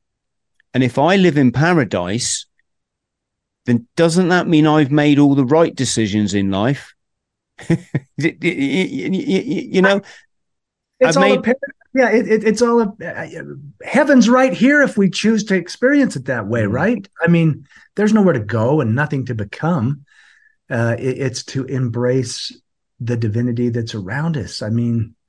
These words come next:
Speaker 2: <laughs> we're, we're in the garden if we choose to be in the garden, and, and we're not if we don't, right?
Speaker 1: You know, do you need to go through trauma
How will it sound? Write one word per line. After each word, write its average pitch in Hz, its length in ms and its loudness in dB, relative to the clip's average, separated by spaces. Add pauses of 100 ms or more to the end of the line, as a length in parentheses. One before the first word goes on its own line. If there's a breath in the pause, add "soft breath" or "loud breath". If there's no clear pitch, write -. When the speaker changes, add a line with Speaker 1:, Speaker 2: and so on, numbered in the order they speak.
(400 soft breath)
Speaker 2:
<laughs> - 480 -20
we're, 120 540 -2
we're 135 240 2
in 160 120 4
the 165 80 4
garden 151 540 0 (120)
if 113 200 -8
we 113 100 -2
choose 143 300 0
to 131 80 -10
be 135 140 2
in 143 100 2
the 139 60 -2
garden, 147 540 0 (220)
and, 113 600 -4
and 117 260 -2
we're 120 140 0
not 117 280 0
if 120 140 -4
we 139 120 0
don't, 139 560 -2
right? 113 300 -2 (840)
Speaker 1:
You 139 80 0
know, 131 200 0 (120)
do 156 80 2
you 160 240 4
need 156 420 4
to 139 100 -6
go 123 360 2 (120)
through 123 320 -2
trauma 107 720 0